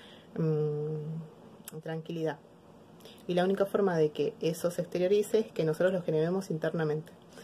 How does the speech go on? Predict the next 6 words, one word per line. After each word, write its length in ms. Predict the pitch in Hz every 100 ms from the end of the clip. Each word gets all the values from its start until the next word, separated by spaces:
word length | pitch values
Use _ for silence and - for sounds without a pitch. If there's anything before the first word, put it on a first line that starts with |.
| - - -
Así 240 | - 165 165
que 400 | 180 160 156 151
les 160 | 156
deseo 600 | 160 160 - 170 165 156
esta 220 | 156 - 156
frase: 460 | - 160 - 165